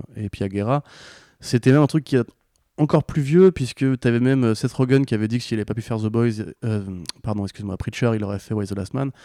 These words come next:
Et encore avant, t'avais d'autres projets d'adaptation et tout. Donc voilà, c'est un truc que Hollywood veut faire depuis assez longtemps. En deux mille quinze, donc, il lance le projet de développement sur F X, donc la chaîne du réseau de la Fox. La chaîne un peu adulte, c'est un peu leur H B O à eux.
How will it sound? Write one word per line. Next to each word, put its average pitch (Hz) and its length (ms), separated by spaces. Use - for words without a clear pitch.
Et 110 60
encore 107 260
avant, 120 180
t'avais 104 200
d'autres 107 160
projets 104 200
d'adaptation 104 680
et 90 60
tout. 107 220
Donc 95 160
voilà, 82 180
c'est - 160
un - 20
truc 113 200
que - 80
Hollywood 107 340
veut 107 140
faire 110 180
depuis 101 180
assez 95 160
longtemps. 101 320
En 131 100
deux 131 100
mille 127 160
quinze, 123 200
donc, 107 160
il 110 60
lance 113 240
le 92 40
projet 98 220
de 98 60
développement 98 360
sur 92 240
F - 140
X, - 140
donc 95 120
la 90 60
chaîne 104 180
du 98 80
réseau 90 280
de - 60
la - 40
Fox. - 380
La - 40
chaîne - 160
un 101 40
peu 101 160
adulte, 107 260
c'est 107 80
un 101 60
peu 104 80
leur 101 120
H 101 140
B 104 140
O 104 80
à 101 140
eux. 151 80